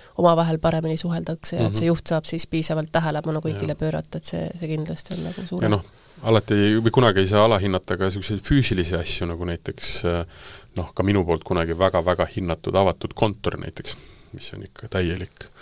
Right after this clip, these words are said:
Speaker 2: täielik põrguvärk, eks ju. Ma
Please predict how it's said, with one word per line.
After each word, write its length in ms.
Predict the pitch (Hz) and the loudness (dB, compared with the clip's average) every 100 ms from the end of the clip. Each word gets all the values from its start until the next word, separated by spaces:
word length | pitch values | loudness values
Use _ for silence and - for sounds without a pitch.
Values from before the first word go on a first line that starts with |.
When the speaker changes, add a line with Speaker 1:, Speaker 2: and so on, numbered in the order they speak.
| - - - - - - - - - - - | -20 -16 -16 -14 -14 -14 -14 -16 -20 -6 2
Speaker 2:
täielik 320 | 90 80 - - | 4 4 2 2
põrguvärk, 640 | 98 90 92 92 - - | 2 2 0 0 -2 -8
eks 160 | - | -8
ju. 60 | - - - - - _ - - - _ _ _ _ _ _ - | -8 -12 -16 -20 -20 _ -20 -20 -20 _ _ _ _ _ _ -12
Ma 80 | - | 2